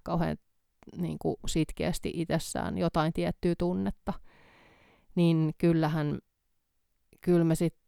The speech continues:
varmaan ei, ei kyllä niinku, se ei, se ei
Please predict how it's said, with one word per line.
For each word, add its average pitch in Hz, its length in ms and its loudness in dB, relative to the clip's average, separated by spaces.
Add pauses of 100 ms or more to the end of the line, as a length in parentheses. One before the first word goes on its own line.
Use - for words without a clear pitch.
varmaan 160 520 2 (1300)
ei, 160 240 2
ei 175 200 -2
kyllä 160 220 0
niinku, 151 300 0 (1700)
se 170 140 2
ei, 165 180 2
se 208 100 2
ei 180 120 4